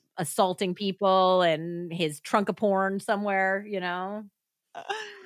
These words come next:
Speaker 1: So eventually Colin takes the hint and he leaves Hazel alone. She and Trevor went on to date for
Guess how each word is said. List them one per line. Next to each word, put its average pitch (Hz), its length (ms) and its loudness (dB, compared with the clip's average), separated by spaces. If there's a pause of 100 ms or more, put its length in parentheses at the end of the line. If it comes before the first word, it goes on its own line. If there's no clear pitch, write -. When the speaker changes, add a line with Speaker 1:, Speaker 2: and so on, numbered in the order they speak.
(320)
Speaker 1:
So 302 240 2
eventually 330 960 2
Colin 196 600 0
takes - 280 -4
the 190 80 -2
hint 156 600 -8
and 170 200 -2
he 185 200 -2
leaves 185 300 -2
Hazel 151 440 -6
alone. 185 560 0
She 254 260 -6
and 240 120 -2
Trevor 196 280 0
went 185 140 -2
on 180 160 0
to 180 80 -10
date 170 300 -4
for - 140 -10